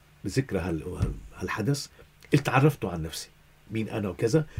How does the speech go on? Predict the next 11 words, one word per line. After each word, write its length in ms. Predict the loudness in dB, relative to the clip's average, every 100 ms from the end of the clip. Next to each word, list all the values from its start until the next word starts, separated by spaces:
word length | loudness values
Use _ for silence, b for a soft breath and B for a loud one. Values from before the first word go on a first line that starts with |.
| B
وقلت 240 | -6 6 8
له: 220 | 8 6
"أنا 120 | 2
من 120 | 0
منطقة 360 | 2 2 2 -2
جزين 500 | 0 -2 2 4 4
اللي 320 | 4 4 4
هي 60 | 6
مدينة 560 | 6 6 4 6 6
لإلك، 440 | 6 2 0 -2 -2
لقداستك 640 | -6 0 4 4 6 2